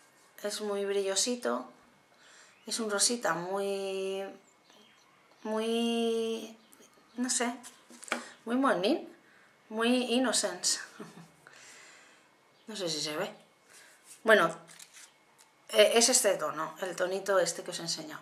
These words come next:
¿vale? Este rosita. Para los mofletitos y los cachetitos de aquí delante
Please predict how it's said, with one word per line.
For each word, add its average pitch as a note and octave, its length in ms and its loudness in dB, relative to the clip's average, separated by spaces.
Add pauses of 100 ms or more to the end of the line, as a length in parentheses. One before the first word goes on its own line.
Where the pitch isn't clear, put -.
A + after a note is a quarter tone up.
¿vale? C4 220 2
Este - 260 -2
rosita. - 420 -6 (960)
Para G3 200 10
los F#3+ 180 4
mofletitos F#3+ 520 0
y G#3+ 40 -2
los F#3+ 160 0
cachetitos G#3+ 480 -2
de C4 60 2
aquí B3+ 140 -2
delante B3 440 0